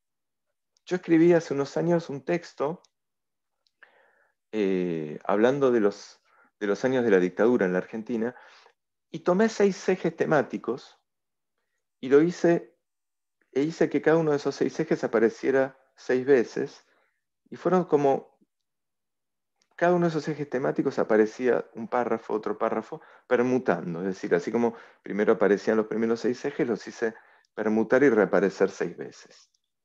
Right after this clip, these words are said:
Pero no necesariamente seis por seis.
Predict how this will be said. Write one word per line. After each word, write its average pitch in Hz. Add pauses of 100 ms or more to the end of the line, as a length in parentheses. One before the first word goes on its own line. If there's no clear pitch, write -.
(460)
Pero 151
no 226
necesariamente 160
seis 135
por 117
seis. 127